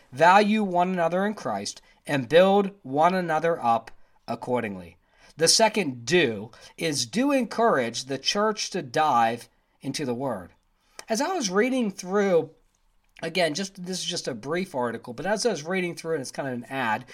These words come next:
<laughs> as I was reading through it about this organization and, and how we're gonna make people, we're gonna help them become culturally informed. We're gonna increase their cultural <laughs> intelligence and those sort of things. The thing that really struck me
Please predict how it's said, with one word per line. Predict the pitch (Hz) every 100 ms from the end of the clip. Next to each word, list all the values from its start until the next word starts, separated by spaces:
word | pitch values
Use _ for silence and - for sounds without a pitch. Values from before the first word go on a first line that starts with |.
| -
<laughs> | -
as | 190
I | 254
was | 196
reading | 190 214 247 233
through | - 208 208
it | 170
about | 175 175
this | 180
organization | 190 190 180 143 170 170 - 180
and, | 147 139 - -
and | 170 170
how | 214 240 240 214 - -
we're | - 302
gonna | 339 311
make | 254 254 247
people, | 262 - 226 196 185 - - -
we're | 214 269
gonna | 277
help | 196 240 247
them | 233
become | 202 208 180 170 _
culturally | - 220 220 220 196 175
informed. | 160 123 - 165 135 101 101
We're | 135 165
gonna | 196
increase | 180 185 185 208 185
their | 170 151
cultural | - 175 175 - 160 151 139 - -
<laughs> | -
intelligence | 143 139 180 185 147 147 143 175
and | 160
those | 185 214 196
sort | - 180
of | 165 139
things. | - 233 208 190 185 - - _ _ _ _ _ -
The | 247
thing | 403 415
that | 311
really | 294 277
struck | - - 233 254 -
me | 220 170 160 160